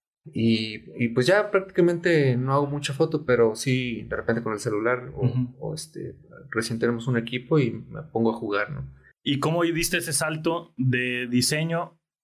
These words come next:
Speaker 2: de fotografía a animación tres D? Eh, hay algo que ahí no me cuadra. ¿Cómo un fotógrafo y diseñador se pasa a la animación tres D?
Speaker 1: Siempre, toda mi vida me, me llamó la atención la animación.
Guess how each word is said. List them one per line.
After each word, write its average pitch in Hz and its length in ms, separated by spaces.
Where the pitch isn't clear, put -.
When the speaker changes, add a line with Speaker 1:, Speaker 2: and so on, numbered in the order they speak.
Speaker 2:
de 117 460
fotografía 120 800
a 110 180
animación 113 600
tres 113 220
D? 127 180
Eh, 127 200
hay 170 160
algo 185 300
que 147 100
ahí 143 120
no 165 120
me 147 140
cuadra. 131 400
¿Cómo 160 360
un 165 180
fotógrafo 185 840
y 123 260
diseñador 135 360
se 147 140
pasa 131 500
a - 140
la 110 160
animación 117 360
tres 120 180
D? - 120
Speaker 1:
Siempre, 196 680
toda 151 180
mi 175 120
vida 160 380
me, 113 840
me 127 180
llamó 113 220
la 135 100
atención 123 640
la 98 60
animación. 110 600